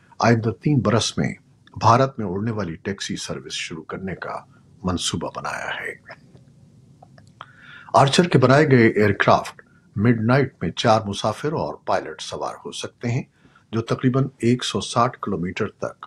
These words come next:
پرواز کر سکتا ہے۔ کمپنی کی کوشش ہے کہ دو سو ایئر کرافٹ کے ساتھ بھارت کے بڑے شہروں دہلی، ممبئی اور بنگلورو سے سروس کا آغاز کیا جائے۔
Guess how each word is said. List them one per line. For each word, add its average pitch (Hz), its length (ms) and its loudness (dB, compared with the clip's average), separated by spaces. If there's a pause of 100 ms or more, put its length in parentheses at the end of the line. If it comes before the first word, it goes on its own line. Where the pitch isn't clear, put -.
پرواز - 440 -4
کر - 100 -10
سکتا - 360 -12
ہے۔ - 280 -14 (2000)
کمپنی 135 340 6
کی 165 100 6
کوشش 135 420 6
ہے 143 120 6
کہ - 140 2
دو 104 220 4
سو 123 160 2
ایئر 92 160 4
کرافٹ - 360 4
کے - 160 -16
ساتھ 98 200 0
بھارت 104 440 -2
کے - 100 -8
بڑے 80 200 -10
شہروں 101 380 -4 (540)
دہلی، 120 460 4
ممبئی 95 460 2
اور 98 120 2
بنگلورو 90 460 0
سے - 280 -4 (240)
سروس 95 500 -2
کا - 180 -2
آغاز - 420 -2
کیا - 160 -12 (100)
جائے۔ - 440 -12